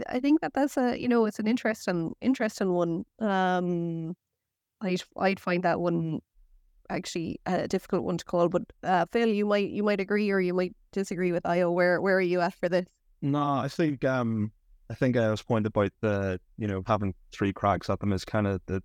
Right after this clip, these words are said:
Speaker 2: the key thing for me. You know, like, it seems to be trending towards U C D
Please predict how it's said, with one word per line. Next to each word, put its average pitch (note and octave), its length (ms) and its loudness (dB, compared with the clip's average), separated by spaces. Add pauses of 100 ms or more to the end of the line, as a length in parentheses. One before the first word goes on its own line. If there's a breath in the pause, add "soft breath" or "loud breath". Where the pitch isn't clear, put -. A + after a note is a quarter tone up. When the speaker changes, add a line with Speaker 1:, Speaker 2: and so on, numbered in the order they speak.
Speaker 2:
the G2+ 100 -4
key G2+ 280 -4
thing G2+ 260 0
for G#2 120 -2
me. G2 380 0
You A2 120 0
know, G2+ 180 2 (100)
like, F#2+ 260 -2
it A2 140 -2
seems A2 260 2
to F#2+ 60 -6
be G2 120 0
trending G2+ 420 0
towards G2+ 480 -4
U G2+ 80 0
C G2+ 180 -4
D G2 320 -2